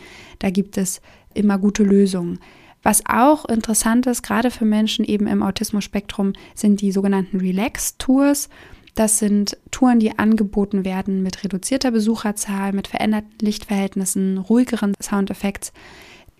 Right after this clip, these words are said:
Ich finde, die Anzahl dieser Touren, die da angeboten werden, ist relativ gering.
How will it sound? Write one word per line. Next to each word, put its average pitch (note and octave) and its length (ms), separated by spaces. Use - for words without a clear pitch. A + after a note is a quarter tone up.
Ich - 100
finde, A#3 220
die G#3 240
Anzahl A#3+ 600
dieser A3 260
Touren, G#3+ 220
die G#3 40
da G3+ 100
angeboten G3+ 640
werden, G#3 380
ist - 260
relativ G3+ 480
gering. B3 640